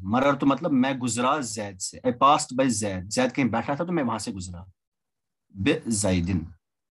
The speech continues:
ठीक है जी, जब भी हम double fatha से ये नसब देंगे तो alif का, alif जरूर हम ऐड कर लेंगे,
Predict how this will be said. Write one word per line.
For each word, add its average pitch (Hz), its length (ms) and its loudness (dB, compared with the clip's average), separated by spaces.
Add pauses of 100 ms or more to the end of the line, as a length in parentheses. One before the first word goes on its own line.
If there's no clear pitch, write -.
(1400)
ठीक 131 180 2
है 147 80 2
जी, 151 180 -4 (600)
जब 160 260 4
भी 208 120 6
हम 196 300 2 (680)
double 147 260 4
fatha - 340 0
से 190 220 2 (260)
ये 123 360 4 (100)
नसब 127 320 2
देंगे 143 280 2
तो 160 140 -2
alif 139 300 -2
का, 151 140 -2 (380)
alif 143 200 0
जरूर 135 280 -2
हम 127 140 -2
ऐड 101 140 -8
कर 90 100 -12
लेंगे, 82 180 -12